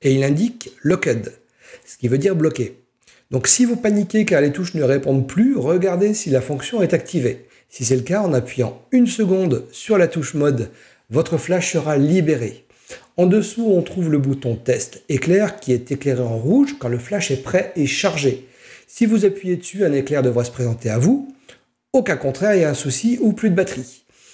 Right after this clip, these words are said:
De l'autre côté, euh, ce bouton contrôle le sans fil du flash, ce qui veut dire que quand vous allez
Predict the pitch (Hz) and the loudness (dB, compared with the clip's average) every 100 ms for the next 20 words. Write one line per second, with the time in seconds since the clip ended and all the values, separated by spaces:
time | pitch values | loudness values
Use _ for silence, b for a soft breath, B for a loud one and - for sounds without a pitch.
0 | b 143 175 269 320 - 240 233 226 208 | b 0 2 0 -2 0 0 0 2 2
1 | 196 - - 135 120 - 240 226 - 202 | 2 0 -6 -6 -2 2 2 2 0 -2
2 | - 143 - 151 156 143 - - 123 113 | 0 0 0 2 4 4 2 -2 -4 -4
3 | 131 117 - 131 117 - 175 - - - | -6 -8 -2 0 0 -2 -2 -2 -4 -6
4 | - - 160 165 175 175 131 B B B | -4 0 0 0 -2 -2 -4 B B B
5 | - 127 135 147 139 135 | -2 0 2 2 0 -2